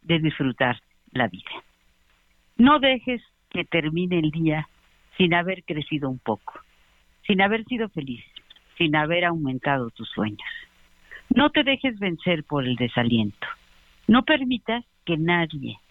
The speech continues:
te quite el derecho a expresarte, que es casi un deber. No abandones las ansias de hacer de tu vida algo extraordinario. No dejes de creer que las palabras y las poesías sí pueden cambiar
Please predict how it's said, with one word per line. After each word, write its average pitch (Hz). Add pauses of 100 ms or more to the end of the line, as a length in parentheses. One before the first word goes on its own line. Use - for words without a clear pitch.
(100)
te 143
quite 151
el 139
derecho 143
a 131
expresarte, 120 (200)
que 151
es 135
casi 123
un 113
deber. 104 (840)
No 202
abandones 240
las 175
ansias 220 (140)
de 170
hacer 190
de 214
tu 160
vida 175 (120)
algo 170
extraordinario. 139 (720)
No 214
dejes 247
de 208
creer 175
que 165
las 143
palabras 165 (160)
y 160
las 135
poesías 139 (460)
sí 226
pueden 170
cambiar 131